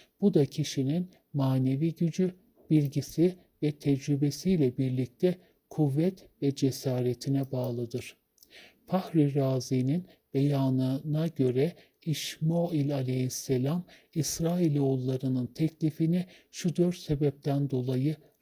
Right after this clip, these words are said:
reddetti. Bir, Talut'u hükümdar olarak seçen Allah Celle Celaluhu'dur. İki, hükümdarlarda iki vasıf aranır. Üç,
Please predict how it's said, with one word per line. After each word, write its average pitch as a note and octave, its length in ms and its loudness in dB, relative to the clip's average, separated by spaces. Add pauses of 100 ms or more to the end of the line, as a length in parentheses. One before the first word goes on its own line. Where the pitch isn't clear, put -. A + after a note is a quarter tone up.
reddetti. B2+ 720 -2 (960)
Bir, F#3 320 4 (260)
Talut'u D#3 760 0 (260)
hükümdar D3 680 0
olarak C3 560 0
seçen D#3 560 -4 (320)
Allah C#3+ 460 0 (160)
Celle D3 520 0
Celaluhu'dur. C3 1120 -2 (600)
İki, E3+ 380 0 (220)
hükümdarlarda C#3+ 1200 0 (260)
iki E3+ 320 -2
vasıf D#3+ 380 -2
aranır. A#2 580 -4 (800)
Üç, F#3 300 0